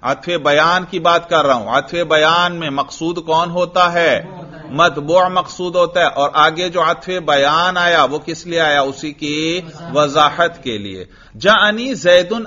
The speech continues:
अबू आमरीन, मैंने कहा, "मेरे पास जैद आया था।" आपको पता नहीं चला कि कौन सा जैद? जैद तो दो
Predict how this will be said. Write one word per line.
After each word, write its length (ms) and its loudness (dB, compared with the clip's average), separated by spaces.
अबू 280 0
आमरीन, 520 -4
मैंने 260 -4
कहा, 140 0
"मेरे 200 -2
पास 220 0
जैद 360 0
आया 260 4
था।" 340 -6
आपको 320 -6
पता 280 -8
नहीं 120 -12
चला 280 -6
कि 160 -14
कौन 240 -12
सा 180 -10
जैद? 380 -6
जैद 240 -4
तो 140 -10
दो 180 -8